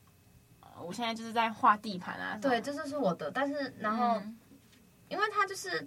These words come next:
Speaker 2: 酒量蛮好的一个女生，
Speaker 1: 嗯。
Speaker 2: 所以照理来说不应该会喝一杯就醉，而且夜店的酒它其实就是一大堆果汁跟一点点酒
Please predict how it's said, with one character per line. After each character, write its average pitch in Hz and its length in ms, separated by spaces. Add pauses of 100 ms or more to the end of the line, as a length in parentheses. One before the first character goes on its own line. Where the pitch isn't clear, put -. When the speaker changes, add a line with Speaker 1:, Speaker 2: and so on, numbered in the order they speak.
(160)
Speaker 2:
酒 220 140
量 269 180
蛮 202 200
好 196 180
的 156 140
一 - 20
个 175 80
女 175 160
生， 98 520
Speaker 1:
嗯。 208 280
Speaker 2:
所 - 300
以 269 180 (220)
照 - 140
理 - 40
来 180 140
说 190 160
不 208 160
应 196 100
该 190 140
会 196 120
喝 180 140
一 175 60
杯 175 120
就 175 120
醉， 175 340
而 - 80
且 254 160 (800)
夜 302 160
店 277 120
的 240 140
酒 196 240
它 202 140
其 220 120
实 196 140
就 202 140
是 214 140
一 220 100
大 233 160
堆 220 100
果 180 180
汁 185 200
跟 185 120
一 185 60
点 175 220
点 147 160
酒 - 260